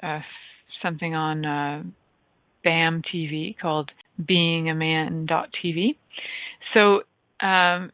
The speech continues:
he actually writes a lot about sex and relationships from a male's perspective. He said, you know, a lot of articles out there about the hunter-gatherer are from women's perspectives, and he said, really, let's keep it simple. And one of his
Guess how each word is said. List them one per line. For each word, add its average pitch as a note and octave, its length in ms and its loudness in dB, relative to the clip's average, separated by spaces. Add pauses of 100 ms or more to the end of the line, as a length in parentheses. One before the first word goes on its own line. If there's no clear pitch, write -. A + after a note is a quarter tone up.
(460)
he A3 300 -4
actually F#3 360 -2
writes E3 260 -4
a - 20 -6
lot D#3+ 300 0
about D#3 180 -6 (140)
sex E3 240 -4
and E3 120 -6
relationships D#3+ 720 -4 (200)
from E3 440 0
a F3 80 -10
male's A#3 340 0 (100)
perspective. - 720 -10 (480)
He A3 120 -6
said, A#3 140 2
you G#3+ 80 0
know, G3+ 180 2
a F#3 40 0
lot F3 180 4
of E3+ 80 0
articles D#3+ 320 -10
out D#3+ 220 -4
there D#3+ 240 -2
about D#3 320 -4 (120)
the E3 60 -2
hunter-gatherer D#3+ 840 -2
are D3+ 200 -4
from E3 140 -6
women's D#3+ 360 -6
perspectives, D#3+ 680 -6
and F3 120 -6
he D#3+ 160 -8
said, E3 140 -6 (680)
really, F3 220 0
let's E3+ 180 -4 (140)
keep - 160 -8
it - 80 -10 (120)
simple. D#3+ 440 -4 (320)
And F3+ 140 2
one F3+ 140 4
of F3+ 100 0
his F3+ 140 -6